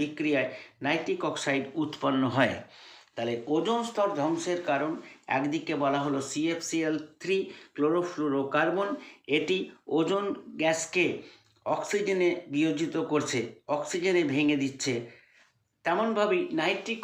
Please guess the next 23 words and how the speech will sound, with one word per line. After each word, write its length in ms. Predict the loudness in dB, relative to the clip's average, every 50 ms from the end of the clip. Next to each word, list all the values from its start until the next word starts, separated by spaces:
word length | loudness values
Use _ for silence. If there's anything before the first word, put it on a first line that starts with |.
| -2 -2
অক্সাইড 400 | -2 -2 -4 -2 0 0 0 -2 -2 -4 -2 -2
যে 80 | -2 0 2 2
গ্যাস, 200 | 2 2 2 0 -4 -6 -6 -2 -2 -2
এটিও 300 | -2 0 0 2 2 2 2 2 0 0
ওজোন 220 | 0 2 0 -2 -2 -2
স্তরকে 320 | -4 -4 -4 -2 -2 -2 0 0
বিয়োজিত 400 | 2 2 2 0 0 -2 -2 -2 -2 -2 0 0
করছে 280 | 0 0 -2 -2 -2 -2 -4 -6 -10 -16 -8 -4 -2
এবং 120 | 2 2 4 4 4
এটিকে 300 | 2 0 -2 -2 0 0 0 -2 -4 -10 -14 _ -2 0 0
অক্সিজেনে 500 | 0 0 -2 -2 0 2 2 4 4 2 2 2
পরিণত 360 | 2 2 4 2 2 2 0 -2 -2 0 2
করছে। 280 | 2 2 2 0 -2 -4 -4 -8 -14 -20 -20 -20 _ -20 -20 _ 0
ফলে 200 | 2 2 4 4 2 0 -2 -8 -14 -20 -20 _ _ _ -2 0 2
ওজোন 260 | 2 2 2 2 0 0
স্তরটি 340 | 0 -2 -2 -2 0 -2 -2 0
ক্রমশ 340 | 0 0 0 0 0 -2 -2 -2 -2 -2 -2
ক্ষয়প্রাপ্ত 560 | -2 -2 -2 -2 -2 -2 -2 -2 -2 -4 -2 -2 0 0 0
হচ্ছে 300 | -2 -4 -4 -4 -4 -4 -4 -6 -10 -16 -20 -20 -12 -6 -2 0
এবং 160 | 2 2 2 2 0 -2 -8 -16 -18 -6 0 2
এই 80 | 2 2 2 0
ক্ষয়প্রাপ্ত 600 | 0 0 0 0 0 0 0 -2 -2 -2 -4 -2 -2 0 2
হওয়াকেই 420 | 4 4 4 4 2 2 0 0